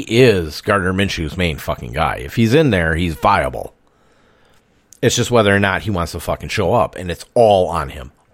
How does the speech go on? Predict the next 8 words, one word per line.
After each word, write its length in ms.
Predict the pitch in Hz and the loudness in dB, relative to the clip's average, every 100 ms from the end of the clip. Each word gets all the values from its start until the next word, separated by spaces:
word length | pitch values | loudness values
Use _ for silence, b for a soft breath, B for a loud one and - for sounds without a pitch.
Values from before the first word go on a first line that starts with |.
| _ _ _ | _ _ _
All 440 | 117 104 92 82 71 | 4 4 4 2 0
on 240 | 76 76 | -4 -4
him. 260 | 78 67 - _ b b b b b b b b b b b b | -8 -14 -16 _ b b b b b b b b b b b b
Gotta 200 | 104 98 | 0 2
play 200 | 110 107 | 4 4
him 80 | 98 | 2
in 80 | 92 | -2
seasonal. 520 | 85 73 82 76 | -6 -6 -6 -6